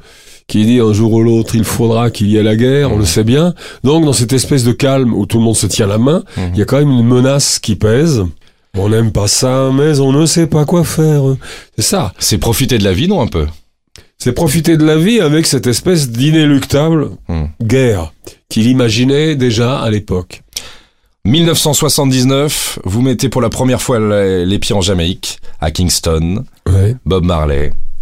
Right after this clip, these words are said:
Speaker 2: Could You Be Love ?
Speaker 1: Il parlait pas beaucoup, hein, Bob, hein, franchement, pas beaucoup. Il n'a pas donné beaucoup d'interviews, et dans la vie, comme ça, hein,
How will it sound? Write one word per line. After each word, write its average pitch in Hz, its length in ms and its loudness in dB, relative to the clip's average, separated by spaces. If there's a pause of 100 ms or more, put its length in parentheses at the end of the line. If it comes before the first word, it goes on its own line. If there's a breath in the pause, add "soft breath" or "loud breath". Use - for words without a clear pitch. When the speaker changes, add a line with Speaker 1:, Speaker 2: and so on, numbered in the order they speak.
(120)
Speaker 2:
Could 92 220 -2
You 73 100 -2
Be - 120 -8
Love ? 95 280 -10 (200)
Speaker 1:
Il - 140 -12
parlait 120 180 2
pas 175 140 0
beaucoup, 104 440 0
hein, 107 100 0
Bob, 98 320 -2
hein, 127 160 -2
franchement, 123 640 -4 (120)
pas 139 120 0
beaucoup. 95 420 -2 (540 soft breath)
Il 104 60 -4
n'a - 20 -2
pas 120 120 0
donné 131 220 2
beaucoup 135 300 2
d'interviews, 113 720 2 (300)
et 117 200 2
dans 110 140 0
la 104 140 0
vie, 180 300 2
comme 104 180 -4
ça, 165 320 -2
hein, 101 240 -4